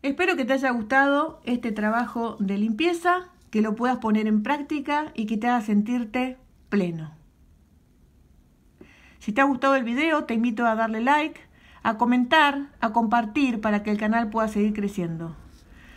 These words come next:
No te olvides de suscribirte a mi canal y de activar la campanita para que te lleguen las notificaciones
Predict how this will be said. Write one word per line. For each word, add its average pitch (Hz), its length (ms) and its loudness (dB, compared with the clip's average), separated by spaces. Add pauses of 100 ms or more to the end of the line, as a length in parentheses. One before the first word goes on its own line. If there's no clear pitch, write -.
(140)
No 320 140 2
te 339 80 0
olvides 311 480 0
de 240 100 0
suscribirte 247 800 0
a 196 100 -2
mi 196 140 0
canal 269 460 2 (240)
y 240 80 0
de 254 60 2
activar 285 340 2
la 320 120 2
campanita 254 840 0
para 226 180 0
que 214 100 -4
te 226 120 -2
lleguen 277 280 0
las 240 120 0
notificaciones 226 1000 0